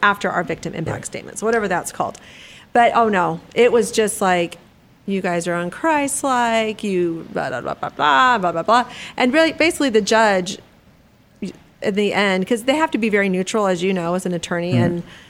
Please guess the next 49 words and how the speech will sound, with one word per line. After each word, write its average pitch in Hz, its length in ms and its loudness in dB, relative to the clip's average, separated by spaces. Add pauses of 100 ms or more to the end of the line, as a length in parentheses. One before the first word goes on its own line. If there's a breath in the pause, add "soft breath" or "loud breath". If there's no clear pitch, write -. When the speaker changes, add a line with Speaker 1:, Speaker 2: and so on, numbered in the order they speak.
(340 loud breath)
Speaker 1:
he's, 208 180 -6
he 220 200 -2
just 233 220 0
in 220 80 0
the 208 120 -4
end 196 140 0
was 190 120 -2
like, 185 180 -4
"Wow, 196 180 2
I've 190 100 -2
never 202 260 0
seen 208 180 -4
anybody 190 380 0
use 196 280 -2
their 185 140 0
religion 180 460 -2
as 170 120 -6
a 175 60 -6
sword 170 540 -2
to - 80 -4
h-, 175 60 -8 (100)
hide 196 280 0
behind 180 400 -4
and 175 160 -4
to, 170 440 -2 (880 loud breath)
to, 175 340 -2 (160)
to 180 180 -4
wound 190 360 0 (320)
and 190 100 -2
to, 190 100 -2
to - 280 -18
cause 202 280 0
damage." 196 440 0
'Cause 220 120 2
that's 233 220 0
really 240 140 2
what 214 140 0
he 190 60 -2
did. 190 240 -2
He 202 100 -4
used 202 420 -4
religion, 190 480 -4
he 190 100 -6
used 190 540 -4 (320 loud breath)
our 190 140 0
naivety, 196 640 0
the 185 120 -4
family 190 360 -2
dynamic, 180 680 -4